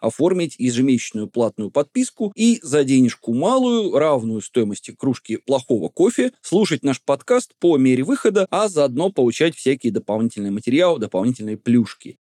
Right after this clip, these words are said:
В том числе можно будет почитать текстовые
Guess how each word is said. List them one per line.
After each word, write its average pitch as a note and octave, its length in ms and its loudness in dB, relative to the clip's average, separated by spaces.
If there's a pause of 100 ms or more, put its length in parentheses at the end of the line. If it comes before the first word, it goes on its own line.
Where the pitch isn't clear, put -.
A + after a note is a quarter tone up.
(120)
В - 100 -20
том B3 240 4
числе B2+ 460 0
можно A#2+ 420 0
будет A2+ 280 -4
почитать A2+ 680 -4
текстовые G#2 580 -4